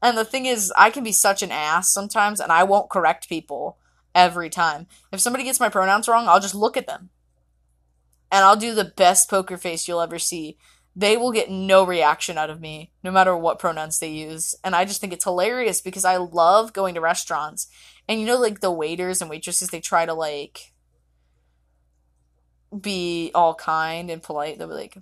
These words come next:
"Mister, Missus." <laughs> And it's like, nobody's gonna be like, "'Tis," 'cause "'tis" is, like, a non-binary term for Mister or Missus. Or, like, it's, I think it's sir or ma'am. I think it's actually sir or ma'am. So instead of being like, "Sir, your seat," or "Ma'am, your seat," you say, "'Tis, your seat."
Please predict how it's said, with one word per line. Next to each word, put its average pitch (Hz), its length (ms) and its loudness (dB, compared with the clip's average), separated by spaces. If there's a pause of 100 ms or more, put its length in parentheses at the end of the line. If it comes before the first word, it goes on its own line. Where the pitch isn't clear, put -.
"Mister, 214 480 -8
Missus." 208 580 -8
<laughs> 214 340 -12
And 214 100 -12
it's 220 120 -8
like, 214 180 -6
nobody's 226 360 0
gonna 220 120 -6
be 214 80 -2
like, 196 220 -6
"'Tis," 220 600 -2 (480)
'cause 214 200 -4
"'tis" 233 400 -2
is, 208 140 -10
like, 180 480 -4
a 190 80 -2
non-binary 175 840 0
term 202 540 -8 (480)
for 175 540 -4
Mister 180 540 -4
or 160 60 -8
Missus. 180 840 -8
Or, 196 100 -6
like, 190 220 -2
it's, 196 180 -4
I 196 80 -2
think 233 160 -8
it's 220 160 -2
sir 240 400 4
or 190 40 2
ma'am. 165 720 -6
I 214 60 -6
think 240 120 -4
it's 254 100 -2
actually 233 260 -2
sir 208 280 0
or 180 40 -4
ma'am. 170 220 -8
So 202 220 -4
instead 196 220 -6
of 202 60 -8
being 190 120 -6
like, 185 160 -6
"Sir, 208 300 -4
your 185 160 -4
seat," 190 300 -8
or 175 80 -10
"Ma'am, 175 320 -8
your 165 120 -14
seat," 170 200 -10
you 160 60 -8
say, 160 160 -10
"'Tis, 175 440 -6
your - 100 -16
seat." 175 340 -8